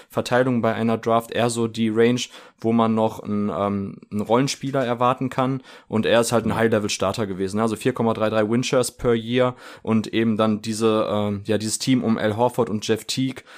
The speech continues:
als Center und als Point Guard, mit dem man dann eben auch, ne, ergänzt durch Dennis Schröder, DeMar Carroll und Paul Millsap in den folgenden Jahren eben auch in der Eastern Conference oben mitgespielt hat.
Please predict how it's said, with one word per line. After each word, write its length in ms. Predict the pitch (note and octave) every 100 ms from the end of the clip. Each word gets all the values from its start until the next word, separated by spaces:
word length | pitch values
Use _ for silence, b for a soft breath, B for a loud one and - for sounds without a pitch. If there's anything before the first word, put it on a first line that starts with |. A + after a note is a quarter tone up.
| B B
als 360 | A2+ A2 - -
Center 400 | B2 B2 B2+ A2
und 120 | A2
als 140 | G#2+
Point 280 | - B2 B2+
Guard, 180 | A#2+ A2+
mit 100 | A2
dem 100 | A2+
man 120 | A2
dann 140 | A2
eben 280 | G#2+ G#2+ A2+
auch, 220 | F#2+ G#2+ -
ne, 260 | A2 E2+ - _ -
ergänzt 480 | A2+ G2+ A2+ B2+ -
durch 140 | A2+
Dennis 220 | - G#2+ G2+
Schröder, 380 | - A#2+ A#2
DeMar 320 | A2 G#2+ G#2+ G#2
Carroll 340 | - A#2 A#2
und 100 | A2
Paul 160 | - A2
Millsap 340 | A#2 B2+ B2+
in 60 | A#2+
den 80 | A2+
folgenden 320 | A#2+ A#2 A2
Jahren 240 | A2 A2+ - B B
eben 220 | - B2
auch 120 | A2+ A#2
in 80 |
der 80 | A2+
Eastern 260 | A2+ A#2+ A2+
Conference 340 | A#2+ A2 A2
oben 180 | - A#2
mitgespielt 520 | B2+ B2+ A#2+ B2+ B2
hat. 200 | B2+ A#2